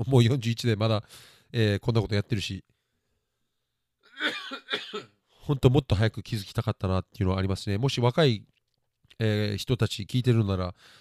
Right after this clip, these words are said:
本当に早く、えー、身近にいるね、えー、先輩方の言葉を聞いて、えー、一回素直にやってみた方がいいっすよ。け-、結構ね、自分もね、やっぱ若い時はおじさんたち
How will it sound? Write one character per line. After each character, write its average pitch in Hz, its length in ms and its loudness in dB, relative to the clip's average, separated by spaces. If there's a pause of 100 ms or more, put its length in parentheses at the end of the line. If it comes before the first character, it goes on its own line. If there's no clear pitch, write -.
(260)
本 127 160 -6
当 127 80 0
に 113 60 2
早 117 180 4
く、 107 340 -4 (560)
え 113 120 6
ー、 107 140 0
身 135 140 4
近 131 200 4
に 131 100 4
い 131 40 2
る 117 100 2
ね、 113 280 4
え 101 720 2
ー、 - 20 -10
先 123 200 2
輩 117 160 6
方 110 240 4
の 101 200 4
言 - 80 -10 (100)
葉 107 120 2
を 95 60 -2
聞 - 160 -4
い 98 60 -2
て、 98 280 -2 (480)
え 104 240 2
ー、 120 40 2
一 120 80 0
回 113 180 4
素 - 120 2
直 123 160 8
に 104 260 2
や 107 100 4
っ - 20 0
て - 120 -2
み 110 60 2
た 107 100 0
方 117 100 4
が 110 100 2
い 101 80 2
い - 20 -2
っ - 20 -2
す - 180 -6
よ。 101 180 -4
け-、 - 100 -20
結 156 260 -6
構 120 180 0
ね、 110 80 2
自 107 160 -2
分 160 140 0
も 160 120 2
ね、 156 180 2 (340)
や 131 80 -8
っ 123 40 -8
ぱ 131 60 -2
若 143 200 -2
い 160 40 -6
時 120 200 -10
は 107 240 -2
お 123 140 4
じ 113 40 0
さ 123 140 2
ん 117 60 -2
た 113 120 0
ち 101 280 -4